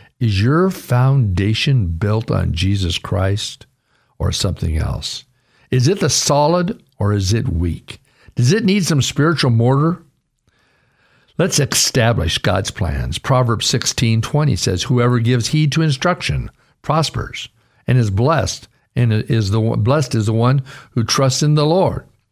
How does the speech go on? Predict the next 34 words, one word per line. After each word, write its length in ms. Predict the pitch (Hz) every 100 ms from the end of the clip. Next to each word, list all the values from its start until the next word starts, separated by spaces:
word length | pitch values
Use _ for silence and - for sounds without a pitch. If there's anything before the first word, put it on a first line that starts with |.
| _ _ _ _ _
Psalms 460 | - 131 131 123 104
one 300 | 117 139 135
nineteen, 500 | 139 143 - 160 120
one 140 | 120
oh 60 | 127
five, 360 | 131 127 98
the 100 | 95
longest 500 | 87 101 123 120 113 - - - _ -
chapter 360 | 131 120 -
in 40 | 139
the 60 |
Bible, 300 | 131 127 110
says, 380 | 104 107 101 - - _ -
"Your 300 | 117 123 127
word 380 | 117 123 143 143
is 160 | 104
a 80 | 107
lamp 540 | 95 104 120 135 131 -
for 260 | - 117
my 180 | 123 120
feet, 480 | - 82 65 - - _ _ _ _ -
a 100 | 92
light 540 | 95 104 120 127 - _ _ _
to 100 | -
my 200 | 101 90
path." 560 | 85 90 73 58 - _ _ _ _ _ _ _ _ _
Whose 260 | - 214 135
values 460 | 117 110 98 95
do 120 | 85 90
you 120 | 92
choose 340 | - 92 90
to 80 | -
live 240 | 90 87 85
by? 380 | 101 98 123